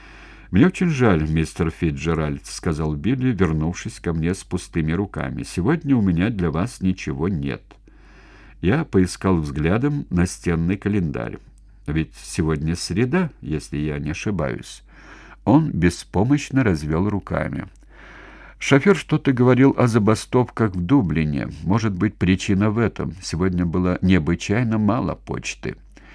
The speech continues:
Я пристально смотрел на него. Нет, это была не шутка. У меня, правда, еще оставалось две баночки. Срок их годности истекал завтра в полдень.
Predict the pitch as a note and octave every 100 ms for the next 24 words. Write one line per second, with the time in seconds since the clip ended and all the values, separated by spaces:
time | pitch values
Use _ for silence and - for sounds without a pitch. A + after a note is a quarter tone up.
0 | - - - - - F2+ C#3+ A#2+ D3 -
1 | B2+ C3 B2+ A2 B2+ - D#2+ D#2 D2+ D2+
2 | D2+ D2 D2 - - - - - - D#2
3 | F#2 D3 - - G2 C3+ B2+ A2+ E2+ G2
4 | G#2 - E2 - - - - - - F2
5 | G#2+ B2+ A#2 A2+ G2+ G2+ - G2 - G2+
6 | C#2 - F#2 F2+ F#2 F2+ D#2 D#2+ F#2 A#2+
7 | C#3+ E2+ - - - - - - - -
8 | - E2 F2+ - E2 D#2+ D2 C2 A2 B2+
9 | B2+ C3+ - G2 - D3+ F#2 A2 D2+ E2
10 | E2 - G2+ - - C#2 C2+ B1+ B1